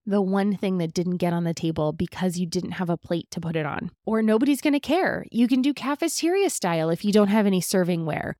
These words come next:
You can have paper plates or paper, you know, plastic silverware if you need to,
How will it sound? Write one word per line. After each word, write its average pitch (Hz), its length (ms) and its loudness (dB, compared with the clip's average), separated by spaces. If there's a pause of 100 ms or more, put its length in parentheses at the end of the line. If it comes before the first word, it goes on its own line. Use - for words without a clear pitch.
(100)
You 208 180 -2
can 254 200 2
have 294 240 0
paper 392 280 0
plates 208 380 -2
or 233 80 0
paper, 311 420 -2
you 302 220 -4
know, 277 280 0
plastic 320 460 -2
silverware 330 460 0
if 220 160 -2
you 214 80 2
need 196 260 0
to, 165 320 0